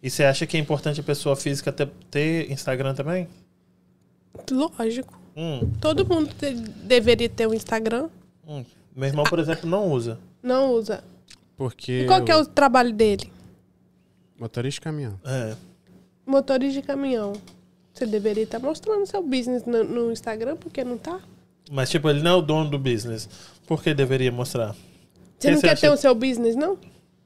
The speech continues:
Speaker 3: Entendi. Já é um, já é uma opção razoável pra, pra, pelo qual eu deveria mostrar meu trabalho. Mas <clears throat> por que que eu não, não me divulgo no meu Instagram? É, eu acho que não tem necessidade de ninguém saber o que acontece da minha vida.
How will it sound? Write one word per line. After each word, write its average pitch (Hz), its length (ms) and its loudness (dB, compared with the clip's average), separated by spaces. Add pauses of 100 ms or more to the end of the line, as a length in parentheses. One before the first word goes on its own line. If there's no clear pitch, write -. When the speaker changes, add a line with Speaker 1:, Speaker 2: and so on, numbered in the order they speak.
(760)
Speaker 3:
Entendi. 135 440 -2
Já 117 140 -2
é 110 60 0
um, 123 240 -6
já 117 120 -4
é - 20 -2
uma 131 160 -4
opção 151 280 -8
razoável 151 520 -4
pra, 143 320 -4
pra, 131 300 -4 (220)
pelo 147 200 2
qual 143 260 2
eu 160 60 0
deveria 156 380 -2
mostrar 156 300 -4
meu 151 140 -4
trabalho. 123 440 -4
Mas 117 320 -6 (120)
<clears throat> - 1160 -8
por 127 180 -10
que 147 140 -6
que 143 120 -4
eu 156 40 0
não, 135 400 0
não 120 140 -4
me 127 140 -2
divulgo 113 400 -4
no 110 80 -2
meu 110 160 0
Instagram? 101 360 -6 (800)
É, 101 840 -2 (1080)
eu 117 80 -2
acho 120 140 -2
que 160 60 -2
não 151 100 0
tem 160 120 -2
necessidade 151 520 -2
de 135 80 -6
ninguém 131 600 -2
saber 117 360 -2
o 120 60 -2
que - 80 -6
acontece 117 420 -6
da 120 60 -6
minha 110 180 -4
vida. 113 420 -10